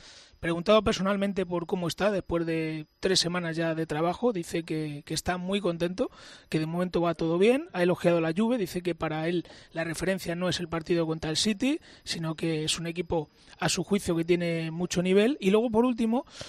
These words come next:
una cosa que me ha llamado la atención, han criticado este torneo, eh, Guardiola y Klopp, o eso se le ha preguntado al entrenador del Real Madrid, al respecto de, de lo que puede suponer a corto plazo, ¿no? En cuanto al descanso de los jugadores, en cuanto a posibles lesiones,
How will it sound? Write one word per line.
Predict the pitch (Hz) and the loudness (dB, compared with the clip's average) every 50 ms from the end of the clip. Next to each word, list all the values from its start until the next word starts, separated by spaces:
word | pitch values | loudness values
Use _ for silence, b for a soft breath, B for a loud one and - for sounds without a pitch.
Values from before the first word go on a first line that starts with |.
| B B | B B
una | - 175 175 | -4 -2 0
cosa | 180 175 160 | 0 0 0
que | 180 | -2
me | 175 180 180 | -2 -2 0
ha | |
llamado | 175 175 180 175 175 | 0 0 0 0 0
la | 175 | 0
atención, | 170 165 170 170 - 196 208 220 233 226 | 0 -2 -4 -4 -2 0 0 0 0 -2
han | 175 180 180 | -4 -4 -2
criticado | 196 233 226 208 220 208 - 214 208 208 | -2 -2 0 -2 -2 0 2 2 2 2
este | 202 196 - - 185 180 175 170 170 170 | 0 -2 -2 -2 0 0 0 0 -2 0
torneo, | - 165 160 165 180 196 196 202 208 202 202 214 | 0 -2 -2 0 0 0 0 0 -2 -2 -4 -8
eh, | 165 160 160 156 156 | -8 -8 -6 -6 -6
Guardiola | 156 156 156 156 160 170 180 185 185 175 | -2 -2 -2 0 2 2 2 4 4 2
y | 165 | 0
Klopp, | - - 180 202 247 247 - | -2 0 2 2 2 2 0
o | 170 | -4
eso | 160 - 185 | -4 -4 -6
se | - 180 | -6 -2
le | 170 165 | -2 -2
ha | 165 | -2
preguntado | - 160 160 160 - 170 165 | -2 -6 -6 -6 -4 -4 -4
al | 160 | -2
entrenador | 160 160 160 156 160 165 | -4 -4 -4 -2 -2 0
del | 165 156 | -2 -2
Real | 156 160 160 | -2 -4 -4
Madrid, | 156 156 160 175 208 226 B B B B B B B B | -4 -4 -2 -2 -2 -4 B B B B B B B B
al | - 175 | -4 -2
respecto | 165 147 - 180 170 - 214 202 | -2 0 0 -2 0 2 2 2
de, | 202 196 185 175 170 156 | 4 2 2 0 -2 -2
de | 156 165 165 | -2 -2 -2
lo | 165 165 | -2 -2
que | - 156 147 | -2 -4 -4
puede | - 175 175 185 196 196 190 190 - | 0 0 0 2 2 2 2 0 0
suponer | - 185 170 - 170 170 190 202 | -2 -2 -2 -2 0 0 2 2
a | 190 165 | 2 0
corto | 175 165 160 160 147 | -2 -2 -2 -4 -2
plazo, | - 196 240 220 - 160 151 | 2 2 0 0 -2 -6 -8
¿no? | 165 208 240 202 | -6 -6 -6 -6
En | 165 165 | -8 -8
cuanto | - 151 147 151 151 147 | -8 -8 -8 -6 -6 -6
al | 143 | -6
descanso | 147 147 - - 175 180 165 - 165 | -6 -6 -4 -2 -2 -2 0 0 0
de | 165 | 0
los | 160 151 | 0 -2
jugadores, | - 156 160 180 202 208 202 185 151 | -2 2 2 4 4 4 2 0 -2
en | 165 160 | -2 -2
cuanto | 165 151 160 160 156 | -2 -4 -2 -4 -6
a | 151 | -6
posibles | - 156 - - 175 170 170 165 160 | -6 -6 -2 0 0 0 0 -2 -2
lesiones, | 156 156 143 - 185 185 190 220 247 - | -2 -4 -2 0 0 0 0 0 -4 -4